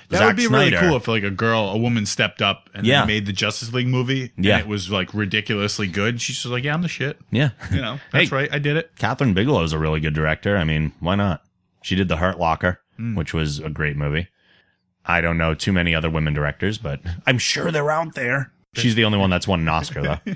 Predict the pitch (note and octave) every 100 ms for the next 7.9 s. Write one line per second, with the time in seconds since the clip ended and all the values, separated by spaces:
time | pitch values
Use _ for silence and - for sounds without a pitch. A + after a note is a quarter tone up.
0 | - F3+ - D#3 D#3+ C3+ A#2 G#2 F2+ F#2
1 | A#2 - A#3+ - G2 A2 C3+ E3 D#3 -
2 | D#3 - C3 A2 - F4 - D#3+ C3+ F#2+
3 | F2+ E2 D#3+ D3+ C#3 D3+ C3+ - A#2 A#2
4 | D#3+ D#3+ E3 C#3+ D3+ C#3+ A#2+ - F2+ F2
5 | F2+ F2 - E2+ - E2+ E2 D#2+ E2 -
6 | F2 F#2+ F2+ G2 C3+ B2+ D3 C#3 A2 G2
7 | F2 D#2 D2+ D#2+ D2+ E2 E2 F2+